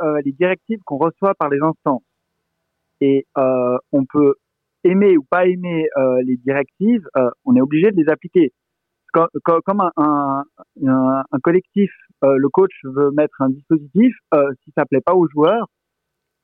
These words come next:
euh, ils sont quand même obligés de l'appliquer. Pour l'arbitre, c'est pareil. Donc, la faute, elle est discu-, enfin, la, le,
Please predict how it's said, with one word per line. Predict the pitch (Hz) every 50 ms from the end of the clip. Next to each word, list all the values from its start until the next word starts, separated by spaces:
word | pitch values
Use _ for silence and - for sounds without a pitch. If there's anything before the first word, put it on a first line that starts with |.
| _ _ -
euh, | 135 127 131 127 -
ils | -
sont | - 135
quand | 120 151 170
même | 202 214 185
obligés | 180 165 156 156 190
de | 185 180
l'appliquer. | 170 - _ _ _ 156 131 - _ _ - - _ _ _ 139 135 - _
Pour | 135 139
l'arbitre, | 143 151 151 160 196 262 247 -
c'est | - 170
pareil. | - 180 175 156 143 - - _ _ _ _ _ _ _ _ _ _
Donc, | - 151 151 135 - - - _ _ _ _ _ _ _ _ _ _ - - _ _ _ _ _ _ _ _ _ _ _ _ _ _ _ _ _ _ _ _ _ _ _ _ _ _ _ _ _ _ _ _ -
la | 135 139 139
faute, | - - 254 302 -
elle | 196 147 143
est | 151 -
discu-, | 208 214 - - -
enfin, | - - 131 120
la, | 117 117 117 120 120
le, | 123 127 123 123 123 123 120